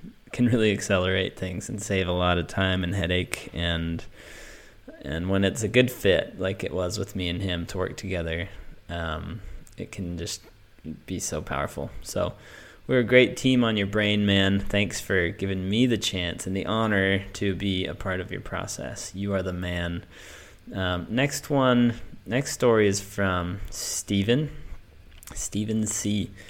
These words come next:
And, <clears throat> um, he said his biggest challenge before was trying to make room <laughs> for coaching in his schedule, right? <clears throat> And turns out it was a good thing that he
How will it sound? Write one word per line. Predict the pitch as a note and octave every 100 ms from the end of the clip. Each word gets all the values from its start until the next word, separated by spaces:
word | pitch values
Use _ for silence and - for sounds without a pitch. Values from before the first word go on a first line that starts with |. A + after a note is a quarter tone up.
| - - - - - -
And, | G#2 G#2 G#2+ G2+ - - - -
<clears throat> | G3+ - - C3 A2 - - - -
um, | A2+ A2 G2+ F#2+ F#2+
he | - C#3+
said | F3 D3 A#2+ A#2 A2
his | B2+ G#3
biggest | F#3 A#2 G#2+ -
challenge | G#2 G2 F#2+ G#2 C#3+ C#3+ - - - - - - - - - - -
before | G#2+ G#2 G#2 G#2+ A#2
was | A2+ G#2 G2+ - - - - - -
trying | -
to | A#2+
make | A#2 G#2+
room | A2 - - - -
<laughs> | - -
for | - G#2
coaching | - C#3 B2 D#2 D#2+
in | F#2+ G2
his | F#2
schedule, | - A#2 B2+ D2+ - - - - - - - - - -
right? | G2+ B2 C#3+ - - - -
<clears throat> | - - - - - - - - - - - -
And | - G2+ F#2+
turns | F#2 B2+ A2+
out | B2
it | G2+
was | G#2+
a | G2
good | G#2+ A#2+
thing | C3 A#2+
that | A2+
he | G#2 F#2+